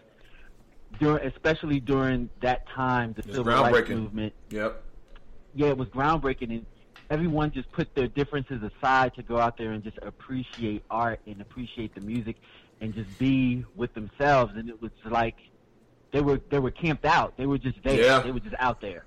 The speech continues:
Speaker 2: Yep.
Speaker 1: And Coachella is somewhat like that, but not like that. I mean, of course, th-, you know, they're making a profit off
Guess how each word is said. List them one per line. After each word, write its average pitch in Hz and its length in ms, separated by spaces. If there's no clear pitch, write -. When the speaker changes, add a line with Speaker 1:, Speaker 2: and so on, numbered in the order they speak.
Speaker 2:
Yep. 120 300
Speaker 1:
And 131 460
Coachella 175 580
is 143 140
somewhat 160 480
like 156 320
that, 160 300
but 131 240
not 127 300
like 135 280
that. 151 280
I - 60
mean, 120 200
of 104 140
course, 127 260
th-, - 260
you 120 180
know, 95 120
they're 113 120
making 107 340
a 87 40
profit 123 400
off 98 140